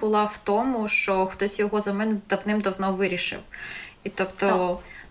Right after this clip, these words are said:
Speaker 1: це як вони намагаються зрозуміти свою маскулінність і сексуальність, і
Speaker 2: І, в принципі, свій, свій шлях в житті.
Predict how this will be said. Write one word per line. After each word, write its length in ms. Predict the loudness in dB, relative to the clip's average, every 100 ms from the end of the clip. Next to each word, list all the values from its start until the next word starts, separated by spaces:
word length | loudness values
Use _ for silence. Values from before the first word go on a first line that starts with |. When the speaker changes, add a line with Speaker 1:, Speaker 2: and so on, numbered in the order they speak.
| -2
Speaker 1:
це 120 | 0
як 160 | 2 0
вони 220 | 2 2
намагаються 520 | 2 4 4 4 2
зрозуміти 760 | 2 4 4 4 2 2 4
свою 600 | 2 2 2 4 4 2 0 -12 -18 -6
маскулінність 840 | 0 0 2 2 4 4 4 2 2
і 60 |
сексуальність, 920 | 2 0 2 4 4 4 4 2 0
і 380 | 0 2 4 4
Speaker 2:
І, 120 | 4
в 20 | 2
принципі, 340 | 2 0 0
свій, 380 | 0 0 0 0
свій 220 | 0 2
шлях 460 | 2 2 0 0 -2
в 40 |
житті. 520 | -2 -2 -2 -2 -2